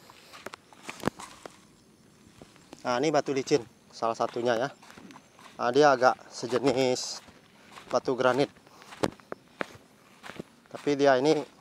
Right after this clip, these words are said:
licin bentuknya ya. Memang granit juga kalau digosok bisa licin. Oke, kita turun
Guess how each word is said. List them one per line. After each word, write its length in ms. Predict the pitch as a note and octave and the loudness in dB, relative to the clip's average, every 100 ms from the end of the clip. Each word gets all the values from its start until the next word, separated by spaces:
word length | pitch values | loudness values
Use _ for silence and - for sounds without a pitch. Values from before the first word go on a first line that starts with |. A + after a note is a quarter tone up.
| - | -8
licin 320 | C3+ - C#3+ A2 - - - - | -6 0 0 0 -10 -20 -16 -6
bentuknya 480 | A#2+ C3+ - A#2+ | -2 0 0 0
ya. 120 | A#2 C3+ - - - - - - | 0 -2 -6 -10 -14 -20 -8 -4
Memang 480 | C3+ C3+ F#3 F3 B2 - - - - - | 2 4 6 4 0 -10 -20 -20 -20 0
granit 320 | D3 D#3 D#3 | 4 6 4
juga 240 | D3+ E3+ E3+ | 4 6 8
kalau 240 | D3+ C3 | 8 6
digosok 400 | C3 B2+ F#3 C#3+ | 4 2 2 0
bisa 160 | C3+ C3 | 0 0
licin. 320 | E3 C#3+ B2+ A#2+ - - - - - - - - - - - - - - _ - - - - - | 0 -2 -4 -8 -20 -20 -20 -20 -20 -20 -20 -20 -20 -18 -16 -18 -20 -20 _ -20 -20 -20 -20 -10
Oke, 400 | - - E3 D#3+ - - - | -8 -2 0 0 -2 -10 -14
kita 320 | C3+ C3+ C3+ | -2 0 0
turun 400 | - C#3+ C#3+ | 2 2 2